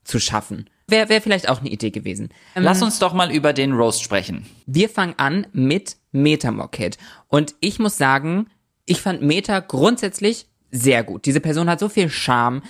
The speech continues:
Speaker 1: Meta hat so viel Comedy-Timing auch, was mir persönlich sehr, sehr, sehr, sehr gut gefällt. Den Anfang mit Feta Mockett und Keta Mockett, so, das, das war für mich, glaub ich, am Ende der springende Punkt, weshalb ich, Spoiler Alert,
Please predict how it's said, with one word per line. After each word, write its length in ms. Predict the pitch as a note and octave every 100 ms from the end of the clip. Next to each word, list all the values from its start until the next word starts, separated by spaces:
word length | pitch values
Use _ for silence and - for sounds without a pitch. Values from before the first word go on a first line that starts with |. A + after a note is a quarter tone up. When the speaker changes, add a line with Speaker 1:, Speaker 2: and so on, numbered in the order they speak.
| - -
Speaker 1:
Meta 320 | C#3+ D#3+ D#3+
hat 140 | D#3 C#3+
so 120 | F#3
viel 560 | - F3 E3 D#3+ D#3 D#3 - E3 F#3
Comedy-Timing 680 | F3 C3 - B2 B2 A#2+ A2+
auch, 200 | G#2+ A#2
was 160 | A#2+ C3+
mir 220 | D3 F#3+
persönlich 440 | - B2 B2+ B2
sehr, 240 | C#3+ E3 E3
sehr, 160 | D#3+
sehr, 180 | C#3+ C#3
sehr 120 | C3
gut 200 | A#2+ B2 -
gefällt. 420 | A#2+ D3+ F#3 - - - _ _
Den 160 | D#3 C#3+
Anfang 580 | D#3+ G3+ - F#3 F#3+ -
mit 400 | D3 D3 D3 - -
Feta 400 | - E3+ F#3 D#3+
Mockett 580 | D#3+ D#3+ E3+ D3+ D3+
und 260 | - B2+ A#2+
Keta 300 | F3 F3 D#3+
Mockett, 460 | D3 C#3+ D#3+ D3 - - _ _
so, 220 | - D3
das, 240 | D3+ D#3 -
das 180 | D#3+
war 120 | F3 F#3
für 120 | F3
mich, 300 | F#3+ G3+ - _ -
glaub 200 | E3+ E3+
ich, 120 | F3+
am 100 | D3
Ende 200 | D3 F3
der 100 | D#3+
springende 380 | D#3 - E3+ E3+
Punkt, 240 | D#3 D#3+ D#3
weshalb 340 | C#3+ C#3+ C#3
ich, 220 | E3+ - _ _
Spoiler 360 | - C#3+ D#3
Alert, 320 | C#3+ C#3 C#3